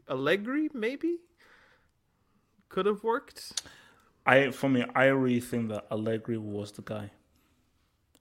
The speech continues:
Speaker 2: Allegri was the guy.
Speaker 1: Just 'cause of his, he's a more dictatorial,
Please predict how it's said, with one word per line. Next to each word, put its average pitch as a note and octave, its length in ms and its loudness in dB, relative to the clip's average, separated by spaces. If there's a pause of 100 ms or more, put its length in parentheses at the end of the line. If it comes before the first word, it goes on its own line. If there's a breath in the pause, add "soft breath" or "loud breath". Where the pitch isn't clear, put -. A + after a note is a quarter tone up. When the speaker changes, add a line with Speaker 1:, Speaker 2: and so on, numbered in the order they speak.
(220)
Speaker 2:
Allegri G#2+ 440 0
was G2+ 320 -6
the G2+ 100 -12
guy. G#2 280 -14 (460)
Speaker 1:
Just C#3+ 220 -12
'cause C#3 160 -4
of C3+ 140 -6
his, C#3 480 -10 (120)
he's C#3+ 140 -6
a C#3 60 -2
more C3+ 720 0 (720)
dictatorial, C3+ 1300 -2